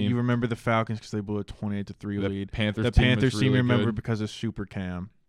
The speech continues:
Speaker 1: The Legion of Boom is really good.
Speaker 2: 'Cause it's a Legion of Boom and they won it before.
Speaker 1: I'm gonna remember this Eagles team for being probably the most complete team I've ever watched. That's how I'll remember this Eagle team. That Rams team that lost to the Patriots,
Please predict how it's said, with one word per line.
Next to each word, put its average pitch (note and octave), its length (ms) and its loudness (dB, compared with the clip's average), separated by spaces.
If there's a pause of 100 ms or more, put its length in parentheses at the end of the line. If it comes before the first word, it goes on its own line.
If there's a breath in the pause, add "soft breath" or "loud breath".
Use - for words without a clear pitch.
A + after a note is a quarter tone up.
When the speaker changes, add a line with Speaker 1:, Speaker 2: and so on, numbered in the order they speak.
(300)
Speaker 1:
The F#2 220 -4
Legion G2+ 320 -4
of F#2 120 -6
Boom G#2 260 -4
is G2+ 80 -6
really G2+ 200 -6
good. G2+ 320 -6
Speaker 2:
'Cause G#2 280 -4
it's G#2 160 -8
a G#2+ 40 -2
Legion G#2 300 -2
of G2+ 120 -2
Boom G2 200 -2
and F#2+ 100 -4
they F#2 60 -6
won F#2+ 220 -6
it F2 60 -12
before. F2+ 540 -12 (400)
Speaker 1:
I'm F2+ 100 -6
gonna F#2 120 -2
remember F#2 240 -2
this F2 140 -10
Eagles F#2+ 180 -4
team F#2 200 -6
for F2+ 100 -8
being F2+ 340 -4 (100)
probably A2+ 300 2
the A2 60 4
most G2 280 0
complete G2+ 380 -4
team F2+ 220 -2
I've F2 100 -2
ever E2 160 -6
watched. - 400 -12 (2750)
That's G2 200 -4
how F2+ 140 -2
I'll F#2+ 100 0
remember E2 260 -6
this - 140 -14
Eagle D3 140 -8
team. F#2 280 -8 (1400)
That F#2+ 140 -2
Rams G2 340 0
team A2 220 2
that F#2+ 120 0
lost G2 260 0
to G2 40 -4
the F#2+ 200 0
Patriots, G#2+ 640 -4